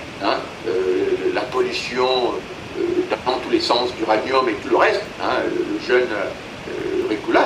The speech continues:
ils en parlent souvent, de la pollution dans le Gabon. Mais le Haut-Togo aujourd'hui est une, euh, euh, province polluée, hautement polluée par les Bongos,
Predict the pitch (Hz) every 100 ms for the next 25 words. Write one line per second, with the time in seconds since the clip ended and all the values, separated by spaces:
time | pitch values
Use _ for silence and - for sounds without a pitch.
0 | - - - 113 - 127 480 - 117 -
1 | - - 508 180 156 - - - - -
2 | 123 127 151 - 156 - 220 156 170 -
3 | - - 233 247 - 160 147 - 139 165
4 | - 165 226 233 - 240 466 349 466 -
5 | 381 - 285 262 330 - - - - 359
6 | - - 427